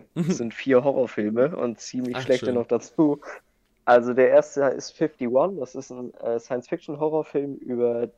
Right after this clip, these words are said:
Speaker 2: Area fifty-one mit Aliens und so.
Speaker 1: <laughs>
Speaker 2: Ähm, also das ist Jahre her, dass ich den gesehen hab.
Speaker 1: Von zweitausendelf?
Speaker 2: Das einzige... Ähm,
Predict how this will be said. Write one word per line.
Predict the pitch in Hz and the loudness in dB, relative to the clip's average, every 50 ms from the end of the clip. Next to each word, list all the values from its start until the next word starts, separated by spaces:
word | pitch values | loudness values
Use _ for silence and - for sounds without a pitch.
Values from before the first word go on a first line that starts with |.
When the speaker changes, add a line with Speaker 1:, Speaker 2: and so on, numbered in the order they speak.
| _ | _
Speaker 2:
Area | - 127 139 147 147 151 | 2 4 4 4 2 0
fifty-one | - - 170 151 - - 165 165 156 170 196 - _ _ _ _ _ _ _ _ | 0 -2 -6 -6 -6 -4 0 0 0 0 0 -4 _ _ _ _ _ _ _ _
mit | 123 113 - | -4 2 6
Aliens | 117 127 135 151 160 170 170 | 6 6 6 6 4 0 -2
und | - 165 165 | -4 -6 -4
so. | 151 170 175 180 - _ _ _ _ _ _ _ | -2 -2 -2 -2 -4 _ _ _ _ _ _ _
Speaker 1:
<laughs> | 151 175 165 | -6 0 4
Speaker 2:
Ähm, | 196 226 120 120 117 117 117 113 113 110 - - _ _ _ _ _ _ _ _ _ _ _ _ _ _ _ | 6 6 8 8 8 8 6 4 2 -4 -8 -12 _ _ _ _ _ _ _ _ _ _ _ _ _ _ _
also | - - 123 120 120 | -2 0 0 2 2
das | 117 113 - | 0 0 0
ist | - - - | -4 2 4
Jahre | 123 123 120 120 | 4 6 6 6
her, | 113 120 123 117 | 6 6 6 6
dass | 120 113 | 4 2
ich | 113 - | 0 -4
den | 117 110 107 | -6 -4 -4
gesehen | 104 98 104 101 104 | -2 -4 -4 -2 0
hab. | 113 120 - - - _ _ _ _ _ _ _ _ _ | 0 0 0 -2 -10 _ _ _ _ _ _ _ _ _
Speaker 1:
Von | - - 127 131 127 131 127 | -10 -8 -6 -6 -6 -6 -8
zweitausendelf? | - - 131 127 127 151 143 131 131 120 - | -6 -4 -4 -4 -2 -4 -6 -4 -2 -2 0
Speaker 2:
Das | - 98 | 2 2
einzige... | 123 127 135 - - 127 131 131 120 - - _ _ _ _ _ _ _ _ _ _ _ _ _ _ _ _ _ _ _ _ _ _ _ _ _ _ | 2 2 0 -2 -4 -2 -2 -2 -2 -4 -10 _ _ _ _ _ _ _ _ _ _ _ _ _ _ _ _ _ _ _ _ _ _ _ _ _ _
Ähm, | 117 120 120 120 120 120 120 120 120 113 - | 0 2 4 4 4 4 4 2 -2 -6 -8